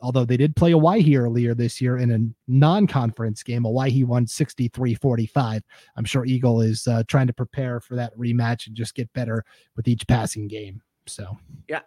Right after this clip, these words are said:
Speaker 2: and Brandon, when you look at what they did, I kinda like looking at the scores for Eagle, right? They won a game, um, in convincing fashion over Skyview, right? They won by twenty points, and they put up seventy-three.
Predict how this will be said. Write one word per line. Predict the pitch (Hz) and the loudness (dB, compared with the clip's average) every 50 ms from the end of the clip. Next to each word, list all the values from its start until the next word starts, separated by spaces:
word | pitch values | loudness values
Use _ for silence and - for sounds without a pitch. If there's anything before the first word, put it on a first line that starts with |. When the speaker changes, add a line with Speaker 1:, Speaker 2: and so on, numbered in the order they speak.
| _ _ - | _ _ -14
Speaker 2:
and | 147 143 139 | -12 -10 -8
Brandon, | 131 151 165 170 160 156 | -4 -4 -4 -4 -6 -8
when | 156 160 | -10 -8
you | 165 | -6
look | 170 208 269 269 - | -4 -4 -6 -4 -6
at | 151 135 | -6 -4
what | 147 151 143 | -4 -4 -4
they | 143 123 113 | -4 -6 -6
did, | 110 127 131 143 139 | -4 -4 -2 -2 -2
I | 127 113 | -2 -4
kinda | - - 156 165 156 | -4 -8 -10 -8 -6
like | 131 123 127 131 135 120 _ - - - _ _ - | -6 -4 -4 -4 -4 -6 _ -16 -20 -20 _ _ -10
looking | 117 127 131 - 151 131 123 | -10 -10 -8 -8 -10 -8 -8
at | 123 117 - | -10 -10 -10
the | 110 101 | -12 -12
scores | - - - 117 117 110 101 90 - - | -12 -10 -10 -8 -6 -6 -6 -8 -12 -16
for | - - 95 - | -18 -18 -18 -16
Eagle, | - 110 110 95 95 87 80 82 98 | -12 -12 -12 -10 -10 -12 -14 -14 -12
right? | 107 113 117 123 127 127 98 | -8 -4 -2 -2 -2 -4 -4
They | 107 120 | -6 -6
won | 117 113 120 127 147 | -6 -4 -2 -2 -2
a | 160 160 | -2 -2
game, | 139 147 147 147 147 147 143 135 139 _ _ _ _ _ _ _ - | -2 -2 -2 -2 -2 -4 -6 -10 _ _ _ _ _ _ _ _ -10
um, | 131 123 127 123 120 117 117 113 _ _ | -6 -4 -2 -2 -2 -4 -8 -12 _ _
in | - - 123 131 131 | -8 -6 -6 -6 -6
convincing | - 143 139 131 120 135 139 147 - 143 135 127 120 | -6 -6 -8 -6 -4 -4 -4 -4 -4 -6 -6 -6 -4
fashion | - - 120 110 107 104 - 123 113 110 | -2 0 2 2 0 -2 -4 -8 -6 -6
over | 107 101 104 104 | -6 -6 -6 -8
Skyview, | - - - 127 120 123 117 101 104 101 101 | -8 -6 -4 -2 -2 -2 -2 -4 -4 -6 -4
right? | 107 107 101 | -4 -4 -4
They | - 107 | -4 -6
won | 101 110 117 117 | -6 -6 -4 -4
by | 117 110 | -4 -4
twenty | 104 - - 127 127 120 117 | -4 -8 -12 -12 -10 -10 -10
points, | 110 - - 135 123 113 107 - - - _ _ - - - _ - | -12 -10 -8 -6 -6 -6 -6 -10 -16 -20 _ _ -20 -20 -20 _ -14
and | 101 104 | -12 -8
they | 110 107 | -8 -10
put | - - 147 139 | -8 -6 -2 -2
up | 127 123 - | -2 -2 -2
seventy-three. | - - 139 127 120 127 123 117 113 - - 127 123 117 101 92 98 117 - | -6 -2 0 0 0 -2 -6 -8 -10 -10 -8 -6 -4 -4 -4 -4 -6 -10 -12